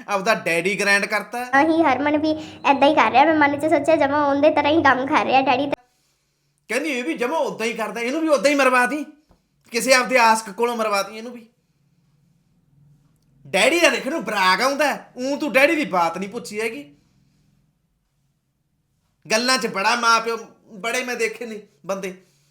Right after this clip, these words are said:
Speaker 1: ਜਿਹੜੇ ਊਂ ਘਰੇ ਮਾਂ ਬਾਪ ਦਾ ਹਾਲ ਨਹੀਂ ਪੁੱਛਦੇ, ਜਦੋਂ ਗੱਲਾਂ ਕਰਨ।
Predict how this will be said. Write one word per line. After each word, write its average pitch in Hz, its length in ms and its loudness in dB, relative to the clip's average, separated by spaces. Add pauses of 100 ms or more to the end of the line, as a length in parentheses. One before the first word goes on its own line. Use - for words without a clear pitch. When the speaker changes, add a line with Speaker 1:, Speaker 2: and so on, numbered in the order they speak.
(200)
Speaker 1:
ਜਿਹੜੇ 233 180 -2
ਊਂ 247 220 -6
ਘਰੇ 233 240 0
ਮਾਂ 233 200 -2
ਬਾਪ 233 180 2
ਦਾ 233 120 -2
ਹਾਲ 196 260 0
ਨਹੀਂ 233 100 -8
ਪੁੱਛਦੇ, 262 260 -8
ਜਦੋਂ 254 180 -10
ਗੱਲਾਂ 196 320 -6
ਕਰਨ। 269 240 -12